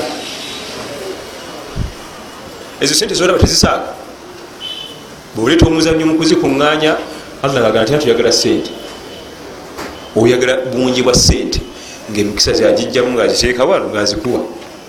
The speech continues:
Nga temulimu mukisa wadde naako. Azijjamu emikisa n'aziteeka wali, n'azikuteera nga nnyingi, naye nga tozinamu mukisa.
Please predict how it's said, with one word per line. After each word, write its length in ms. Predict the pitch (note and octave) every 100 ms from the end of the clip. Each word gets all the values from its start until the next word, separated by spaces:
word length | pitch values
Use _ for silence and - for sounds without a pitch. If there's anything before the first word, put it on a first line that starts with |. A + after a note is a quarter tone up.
| - - - - -
Nga 100 | -
temulimu 280 | F#2+ C#3 C#3
mukisa 260 | B2 - B2+
wadde 140 | G2+
naako. 260 | A2+ C3 - - - - - - - - - - - - - - - - - - - - - - - - - - - - - - -
Azijjamu 600 | A#2 C3+ D#3 D3 E3 E3+
emikisa 280 | D#3+ - D3
n'aziteeka 380 | C#3+ C#3+ D3
wali, 140 | D3+ A#2
n'azikuteera 580 | B2+ B2+ - C3 B2+ B2
nga 140 | B2
nnyingi, 600 | B2 A#2+ C#3 A#3+ A3+ E3+ - - - - - - - - - -
naye 100 | C#3
nga 80 | D3+
tozinamu 340 | C3+ C3+ B2
mukisa. 340 | A#2 A2+ -